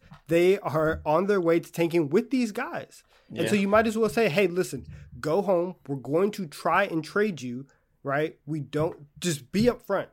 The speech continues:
Speaker 1: and say that, and then you can tank in the process, and you can find somebody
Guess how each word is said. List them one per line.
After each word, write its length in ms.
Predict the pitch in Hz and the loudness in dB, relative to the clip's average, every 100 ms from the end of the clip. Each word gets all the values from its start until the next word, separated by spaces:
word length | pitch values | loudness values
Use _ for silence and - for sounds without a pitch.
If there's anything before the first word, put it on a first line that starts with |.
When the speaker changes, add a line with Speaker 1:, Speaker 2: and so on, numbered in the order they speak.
| _ _ - | _ _ -10
Speaker 1:
and 180 | 143 | -8
say 380 | - - 170 185 | -8 -2 4 4
that, 320 | 185 135 127 - _ _ - | 2 -4 -8 -14 _ _ -8
and 140 | 160 156 | -4 0
then 140 | 165 | 0
you 100 | 170 | -2
can 160 | 160 143 | -4 -2
tank 220 | 165 175 | -2 -2
in 40 | |
the 60 | 190 | -4
process, 460 | - 156 147 160 143 | -4 -4 -2 -6 -8
and 80 | 139 | -10
you 60 | 127 | -8
can 160 | 123 | -10
find 300 | - 143 170 | -4 -2 -2
somebody 540 | 170 151 151 147 143 | -4 -4 -2 -2 -6